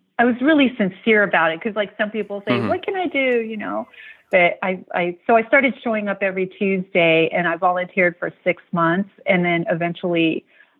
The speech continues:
Speaker 1: um, my director, who's, who's, uh, still there,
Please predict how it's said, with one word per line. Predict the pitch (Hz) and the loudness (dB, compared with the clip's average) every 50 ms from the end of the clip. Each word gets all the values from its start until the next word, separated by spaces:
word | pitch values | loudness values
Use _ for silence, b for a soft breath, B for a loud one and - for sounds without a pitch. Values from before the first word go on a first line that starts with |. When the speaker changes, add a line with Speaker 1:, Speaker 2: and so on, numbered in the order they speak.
| - | -4
Speaker 1:
um, | - 185 170 165 165 160 156 156 - _ _ - - | 0 2 2 2 2 -2 -4 -6 -8 _ _ -4 0
my | 175 170 175 | 2 2 2
director, | 170 180 170 165 165 160 160 - - - 165 151 151 156 | 2 0 2 2 4 2 2 0 -4 -2 0 0 0 0
who's, | - 190 175 185 - - _ _ - - | 0 0 0 0 -4 -18 _ _ -8 -2
who's, | 196 175 165 165 - _ _ _ - - | 0 0 0 0 -6 _ _ _ -14 -10
uh, | - 180 - - - | -10 -10 -10 -12 -4
still | - 208 180 | -2 0 0
there, | 160 175 165 160 156 156 | 2 4 4 4 4 2